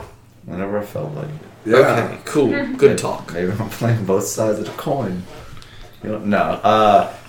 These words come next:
Speaker 1: we found it when we were in, um, Mountain Dwarf City.
Speaker 3: Iron Keep.
Speaker 1: Um,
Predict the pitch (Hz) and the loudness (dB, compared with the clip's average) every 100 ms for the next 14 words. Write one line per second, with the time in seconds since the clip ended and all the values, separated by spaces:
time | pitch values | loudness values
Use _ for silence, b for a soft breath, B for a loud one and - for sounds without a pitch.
0 | - 120 117 135 135 135 127 123 120 - | 0 0 6 10 12 12 8 6 4 4
1 | 113 117 117 117 113 107 107 101 95 90 | 2 4 4 2 0 2 2 4 2 0
2 | 85 82 - - b b b b b - | -8 -16 -20 -20 b b b b b -4
3 | 110 120 101 104 101 101 98 - 95 92 | 2 2 2 -2 2 2 2 0 0 2
4 | 95 98 - - - 127 120 117 98 - | 0 -2 -12 -12 2 2 2 -2 -6 -8
5 | - - - 95 92 90 85 87 80 | -20 -20 -10 -2 0 0 0 -2 -6